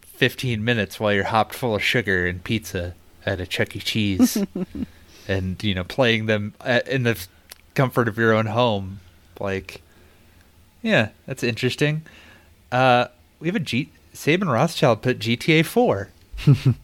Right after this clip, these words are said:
Speaker 1: That feels like a disappointment thing. I don't really know him all
Speaker 3: Uh,
Speaker 1: that much,
Speaker 3: I mean,
Speaker 1: but
Speaker 3: yeah.
Speaker 1: it's better than,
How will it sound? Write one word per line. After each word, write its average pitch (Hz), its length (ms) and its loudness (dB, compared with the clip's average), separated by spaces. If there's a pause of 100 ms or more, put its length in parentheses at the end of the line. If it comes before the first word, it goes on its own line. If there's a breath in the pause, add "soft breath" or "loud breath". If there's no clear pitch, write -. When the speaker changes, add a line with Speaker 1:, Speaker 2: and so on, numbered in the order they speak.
(380 loud breath)
Speaker 1:
That 240 160 4
feels 113 260 2
like 110 140 -2
a 117 40 -2
disappointment 117 800 -2
thing. 147 360 0
I 202 140 2
don't 202 180 -2
really 165 240 2
know 190 180 0
him 107 140 0
all 117 140 0
Speaker 3:
Uh, - 20 -2
Speaker 1:
that 151 240 2
much, 107 260 -4
Speaker 3:
I 113 60 0
mean, 104 80 -2 (140)
Speaker 1:
but 104 40 0
Speaker 3:
yeah. 101 380 -2
Speaker 1:
it's 98 160 -6
better 180 260 0
than, 123 240 -8